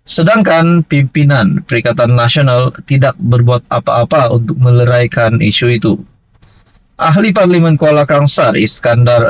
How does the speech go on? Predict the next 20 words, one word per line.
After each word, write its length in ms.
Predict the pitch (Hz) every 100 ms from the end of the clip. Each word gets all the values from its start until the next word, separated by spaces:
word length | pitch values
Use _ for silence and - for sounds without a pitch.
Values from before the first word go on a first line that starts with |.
| 110
Zulkarnain 800 | 107 123 120 120 117 113 117 113
Abdul 400 | 113 107 117 113
Khalid 560 | 120 107 98 101 - _ _ _ _ -
mendakwa 400 | 147 147 139 160
keputusannya 800 | 131 120 131 131 - 120 120 107
itu 240 | 104 107
kemarin 560 | 95 101 107 101 113 185 - _ - _ _ -
didorong 720 | 160 156 175 143 139 151 147
keperluan 500 | - 143 139 139 131
mendesak 540 | 131 120 120 156 143
untuk 300 | 131 123 139 135
menangani 640 | 131 131 160 156 160 175 _ _ _ -
krisis 480 | 190 196 - 254 -
kenaikan 640 | 196 180 190 - 165 165
kos 400 | 156 - 123 - -
sara 320 | - 123 120
hidup 320 | 120 110 123
yang 320 | 123 123 120 120
melanda 640 | 117 113 113 110 110 120
kawasannya. 800 | - 95 101 - 101 110 101 -